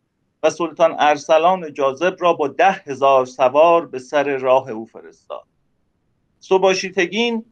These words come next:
چون به کنار جیهون رسید، آن دیار از غوغا جوشان و خروشان دید. روی بتافت و با مرو آمد تا به راه بیابان برود. طریق اجتیاز متعذر بود،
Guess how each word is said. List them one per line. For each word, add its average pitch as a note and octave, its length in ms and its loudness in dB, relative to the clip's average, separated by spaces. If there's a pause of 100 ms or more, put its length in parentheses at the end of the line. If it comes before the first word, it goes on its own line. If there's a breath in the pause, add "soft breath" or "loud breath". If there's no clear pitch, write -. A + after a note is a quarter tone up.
(340)
چون B3 280 -8
به D3+ 120 -2
کنار D3 440 -2
جیهون D3 520 -8
رسید، E3+ 480 -8
آن F#3+ 180 0
دیار E3 320 0
از D3 200 -4
غوغا C3+ 420 0
جوشان D3+ 640 -4
و D3 100 -12
خروشان B2 640 -6
دید. F#2+ 260 -20 (260)
روی G3 300 -14
بتافت A2 600 -2 (140)
و C3+ 120 -8
با C3+ 280 -6
مرو C3+ 520 -2
آمد F#2 400 -12 (440)
تا C#3+ 100 0
به C3 180 -2
راه E3+ 280 2
بیابان B2+ 720 0
برود. E2+ 460 -10 (840)
طریق E3+ 680 -4
اجتیاز G3 1200 2
متعذر B2+ 840 -2
بود، - 260 -20